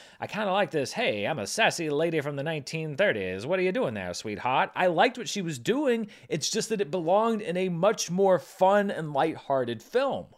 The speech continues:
I think we should actually spin off the Fantastic Beasts characters out of the Fantastic Beasts movies. So the other ones will still be called Fantastic Beasts, but they'll really be about Dumbledore and Grindelwald.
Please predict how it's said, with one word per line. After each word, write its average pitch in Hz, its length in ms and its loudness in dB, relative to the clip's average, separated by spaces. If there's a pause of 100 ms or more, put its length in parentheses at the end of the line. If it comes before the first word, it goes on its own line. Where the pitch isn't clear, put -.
(140)
I 247 120 6
think 285 200 -2
we 240 80 -2
should - 200 -6
actually 135 800 -2 (100)
spin - 540 -2
off 175 340 2
the 156 80 -4
Fantastic 151 800 -4
Beasts 151 280 -4
characters 135 720 -6 (240)
out 160 280 2
of 180 100 -2
the 156 60 -2
Fantastic 156 680 -2
Beasts 156 300 -6
movies. 147 420 -6
So 151 160 -2
the 156 140 0
other 233 160 0
ones 233 160 -4
will 190 40 -4
still 220 200 0
be 214 100 -6
called 202 240 -2
Fantastic 175 560 -4
Beasts, 175 260 -4
but 151 140 -8
they'll 147 100 0
really 143 300 2
be 135 160 -4
about 127 300 -2
Dumbledore 127 420 -4
and 117 100 -6
Grindelwald. 143 560 -2